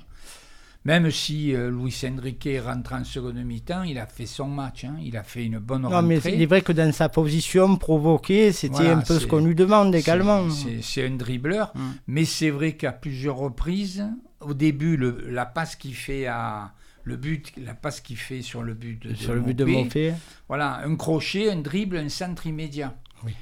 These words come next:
Speaker 1: Il a pas essayé de revenir, de redribbler, de, voilà, de faire des gris-gris.
Speaker 2: D'où son efficacité.
Speaker 1: Ce qu'il a fait un peu plus après dans le match, où il a eu quelques gourmandises, comme on
Speaker 2: Voilà,
Speaker 1: dit.
Speaker 2: il a un peu
Speaker 1: Mais
Speaker 2: plus mangé le ballon. Je l'ai
Speaker 1: voilà.
Speaker 2: vu faire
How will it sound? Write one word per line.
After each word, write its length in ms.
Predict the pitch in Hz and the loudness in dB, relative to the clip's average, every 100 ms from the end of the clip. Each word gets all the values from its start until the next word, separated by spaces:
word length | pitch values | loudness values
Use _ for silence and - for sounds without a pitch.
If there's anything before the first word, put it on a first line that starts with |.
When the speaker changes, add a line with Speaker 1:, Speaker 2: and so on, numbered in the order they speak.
| - | -10
Speaker 1:
Il 120 | 131 | -6
a 60 | 135 | -6
pas 180 | 131 180 | -4 -4
essayé 540 | 175 - 160 147 160 | -2 -2 -2 0 0
de 80 | 147 | 0
revenir, 720 | 120 135 127 127 131 165 175 | -2 -2 -2 -4 -4 -6 -4
de 80 | 139 | -4
redribbler, 1000 | 135 131 131 127 131 123 147 175 175 170 | -4 -4 -6 -6 -6 -4 -4 -4 -4 -4
de, 100 | 139 | -4
voilà, 320 | 127 123 127 | -4 -2 -2
de 80 | 123 | -4
faire 340 | 117 - 139 127 | -6 -4 -4 -4
des 180 | 131 | -8
gris-gris. 680 | 120 123 123 117 127 170 214 - - 127 | -8 -8 -10 -10 -6 -6 -6 -10 -12 -6
Speaker 2:
D'où 220 | 127 175 | 0 2
son 200 | - 175 | 4 6
efficacité. 800 | 165 - 151 147 - 117 - 107 | 6 2 0 0 0 -6 -6 -10
Speaker 1:
Ce 220 | - - 143 | -12 -8 -8
qu'il 280 | - 156 139 | -6 -4 -4
a 60 | |
fait 220 | 123 156 | -4 -2
un 80 | 160 | -2
peu 220 | 143 151 | 0 -2
plus 380 | 131 - 147 - | -2 -6 -8 -8
après 340 | 123 - 143 139 | -10 -6 -4 -4
dans 180 | 120 | -2
le 100 | 113 | -4
match, 440 | 117 139 180 170 - | -2 -2 -2 -6 -8
où 120 | 127 | -6
il 120 | 120 | -4
a 100 | 110 | -4
eu 300 | 113 147 151 - | -6 -6 -8 -6
quelques 300 | 131 117 123 | -6 -4 -6
gourmandises, 840 | 120 135 135 131 131 131 123 113 | -2 -2 -2 -4 -4 -6 -6 -8
comme 220 | 104 107 110 | -10 -8 -2
on 20 | |
Speaker 2:
Voilà, 380 | 120 117 113 113 | 0 2 2 0
Speaker 1:
dit. 60 | |
Speaker 2:
il 60 | 123 | 0
a 40 | |
un 80 | 127 | 0
peu 140 | 143 | 2
Speaker 1:
Mais 40 | 135 | 2
Speaker 2:
plus 220 | 123 165 | 2 2
mangé 320 | 170 156 147 | 4 4 4
le 80 | 170 | 4
ballon. 500 | 170 156 156 180 190 | 6 6 8 10 8
Je 80 | 151 | 6
l'ai 100 | 156 | 4
Speaker 1:
voilà. 140 | 160 170 | 4 4
Speaker 2:
vu 40 | |
faire 360 | - 175 170 | 6 8 8